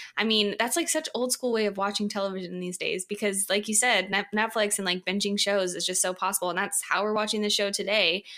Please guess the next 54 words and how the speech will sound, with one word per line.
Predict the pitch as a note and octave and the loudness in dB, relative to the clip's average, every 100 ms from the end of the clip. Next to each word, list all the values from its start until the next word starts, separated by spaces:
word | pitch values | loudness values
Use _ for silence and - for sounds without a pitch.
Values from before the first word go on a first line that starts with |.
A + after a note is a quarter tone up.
| - - - | -18 -2 2
But | G#3+ | 4
for | A#3 | 2
me, | A#3 C#4 C4+ B3 - | 2 4 4 2 2
I, | - - | 2 4
I | A3+ A3+ | 2 4
guess | B3+ B3+ | 2 2
it's | A#3 | 0
the | A3 | 0
same | G#3+ G#3+ G#3 | 2 4 2
where | G#3 F#3 | 2 2
there | G3 | 0
wasn't | G3+ G#3+ B3 | 2 2 2
a | B3+ | 2
specific | B3+ B3 A#3 A3 G3 - | 0 0 0 0 -6 -4
episode | G3 F#3+ C4+ - C#4+ C#4+ | -6 -4 -2 0 0 -2
that | C#4 | -4
hooked | - C#4+ - | -2 -4 -4
me, | D4 C#4+ C#4+ - - - | -2 0 0 -6 -14 -6
but | B3+ | 2
I | C4 | 2
think | C4+ F4 | 2 2
it's | G#4 G#4 | 2 2
more, | C4+ B3 B3+ A#3+ | 2 2 2 2
like, | G#3+ G3 - - _ _ | 2 0 -4 -20 _ _
the | - | -4
characters | G#3+ - A#3 A#3 A#3 A3+ G#3+ | -4 0 2 2 2 2 2
or | G#3+ G#3+ | 0 0
these | G#3 G#3 | 0 0
funny | G#3 G3 | 0 -2
moments, | F#3+ F#3 E3+ E3+ | -2 -2 -4 -6
like, | G3+ | -6
even | A3+ A#3 A#3 | -4 -2 0
like | A3 | -2
you | - | 0
said, | G#3+ G#3 | 0 0
like, | G3 F#3+ | 0 -2
the | G#3+ | -2
landlord. | G#3+ G#3+ G#3 G3+ F3+ F3 F3+ - | 0 2 2 0 -2 -2 -2 0
And | G#3 G3+ G3 G3+ - - - | 2 4 2 0 -4 -12 2
that | A3 - | 4 6
was, | A#3 G#3+ | 4 2
that | A3+ A3+ G#3+ - | 6 6 6 4
early | A#3 B3 B3 | 4 4 4
on | A3+ A3 | 4 2
in | |
the | G#3 | 2
season | G#3 G#3+ G3+ G3 | 2 2 0 0
was | F#3 | -2
really | F#3 F#3 | -2 -2
quite | F#3 F#3+ | -2 -4
funny. | - F#3+ F3+ - | -2 0 0 2
And | G#3 G#3 | 2 2
then | G#3 | 0
also | - G3+ G#3 G3 F#3+ | 0 2 4 4 2